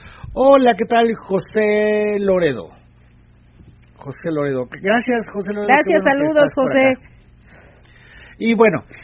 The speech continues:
Speaker 2: Espérame, tengo también acá mensajitos, dice, <clears throat> Nando, dice, "Que el padre Tony salga bien de su operación, también deberían de cambiarle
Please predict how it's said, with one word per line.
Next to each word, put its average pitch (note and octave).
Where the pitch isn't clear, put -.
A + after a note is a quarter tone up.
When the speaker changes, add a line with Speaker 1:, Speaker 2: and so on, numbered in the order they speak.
Speaker 2:
Espérame, C4
tengo C4+
también A#3+
acá B3
mensajitos, B3
dice, G#3+
<clears throat> F#3+
Nando, C#4+
dice, A#3
"Que B3+
el B3+
padre D#4
Tony C#4+
salga C4
bien B3
de B3
su A#3+
operación, F#3+
también G3+
deberían G#3
de G#3
cambiarle F#3+